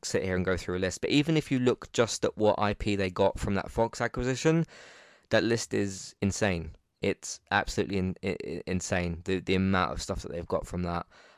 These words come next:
Um, like, even if you just forget Pixar, Marvel, and Star Wars for a minute, and just Disney itself, and just Fox,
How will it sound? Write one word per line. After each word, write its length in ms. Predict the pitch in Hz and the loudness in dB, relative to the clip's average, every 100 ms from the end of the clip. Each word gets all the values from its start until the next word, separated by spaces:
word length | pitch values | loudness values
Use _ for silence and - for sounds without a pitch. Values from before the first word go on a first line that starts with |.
| _ | _
Um, 460 | 95 95 92 92 90 | 2 2 4 2 0
like, 160 | 98 160 | 0 0
even 200 | 175 160 | 2 2
if 160 | 147 | 2
you 80 | 123 | -2
just 280 | 110 120 - | -2 -2 -4
forget 340 | 107 113 - | -2 -2 -2
Pixar, 420 | 117 - - 104 104 | -6 -6 0 2 4
Marvel, 420 | 101 101 95 92 | 2 2 -2 -4
and 100 | 87 | -4
Star 280 | - 101 92 | 0 0 0
Wars 240 | 90 85 | -2 -4
for 80 | 92 | -4
a 40 | |
minute, 280 | 90 87 90 - | -2 -2 -4 -2
and 240 | 92 95 | 0 0
just 360 | - 101 - - | 0 -2 -2 -2
Disney 320 | 104 95 98 | 0 0 -2
itself, 640 | 92 - - 92 92 - - - | -4 -6 -2 -2 -2 -10 -20 -4
and 280 | 95 92 90 | 0 2 2
just 280 | 92 90 - | 0 -4 -8
Fox, 580 | - 95 82 - - | -2 0 0 -4 -10